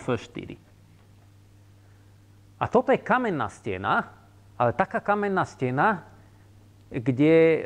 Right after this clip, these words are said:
vlastne ten, čo vystavil tú kamennú stenu, je tou aktívnou stranou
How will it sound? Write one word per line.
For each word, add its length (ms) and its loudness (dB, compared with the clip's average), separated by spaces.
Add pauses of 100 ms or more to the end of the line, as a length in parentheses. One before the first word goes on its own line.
vlastne 460 0
ten, 480 0
čo 160 0
vystavil 480 2
tú 160 -4
kamennú 400 0
stenu, 320 -2
je 80 -2
tou 160 2
aktívnou 480 0
stranou 560 0